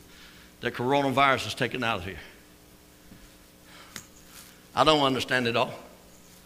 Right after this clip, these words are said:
but I do know this. As long as I got Jesus, coronavirus can't touch me. Wait a minute, preacher.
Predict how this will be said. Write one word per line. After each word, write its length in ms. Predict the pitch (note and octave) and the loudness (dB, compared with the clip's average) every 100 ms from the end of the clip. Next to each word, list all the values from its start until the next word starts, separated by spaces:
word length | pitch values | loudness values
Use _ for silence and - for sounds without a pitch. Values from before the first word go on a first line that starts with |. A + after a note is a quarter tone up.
| - - - - - - - - - | -20 -20 -20 -20 -20 -20 -20 -20 -4
but 120 | B2 | 4
I 80 | B2+ | 4
do 140 | B2+ B2+ | 6 4
know 180 | B2 | 2
this. 480 | A#2+ D#3 A2 - - - - - - - - - - - - - | 4 4 2 -4 -8 -12 -20 -20 -20 -20 -20 -20 -20 -20 -20 -12
As 140 | G2 | -6
long 180 | C#3+ D3 C3+ | -2 2 4
as 80 | |
I 100 | C3+ | 4
got 160 | C3 A#2+ | 4 2
Jesus, 560 | A#2 E3+ - G#2 - - - - - - - - - - - | 2 2 0 -8 -12 -14 -18 -20 -20 -20 -20 -20 -20 -20 -10
coronavirus 640 | - C#3+ B2 D3 C#3+ A#2 | -4 -2 0 2 4 2
can't 180 | C3+ C3 | 0 0
touch 300 | D#3 D#3+ - | 0 -2 -4
me. 160 | A#2 - - - - - - - - - - - - - - - - - - | -8 -12 -16 -20 -20 -20 -20 -20 -20 -20 -20 -20 -20 -20 -20 -20 -20 -20 -6
Wait 120 | A#2+ | -2
a 20 | |
minute, 180 | D#3 D3 | -2 0
preacher. 320 | C#3 C3+ D#3 | 0 0 -6